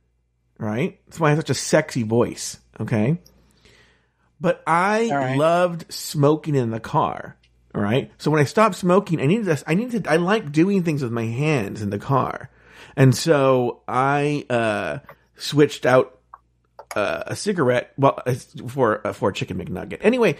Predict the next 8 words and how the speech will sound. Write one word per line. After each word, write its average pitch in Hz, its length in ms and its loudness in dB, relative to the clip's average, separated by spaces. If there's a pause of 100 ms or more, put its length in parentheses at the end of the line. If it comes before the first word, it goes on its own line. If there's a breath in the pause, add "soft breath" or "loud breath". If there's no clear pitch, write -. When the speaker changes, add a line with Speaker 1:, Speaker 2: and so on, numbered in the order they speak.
Speaker 1:
so 277 160 -2
Bree, 233 520 -4 (760)
do 254 100 0
you 277 440 4
think 185 680 0 (720)
that, 151 720 2
um, 120 600 2 (1800)
that 151 380 0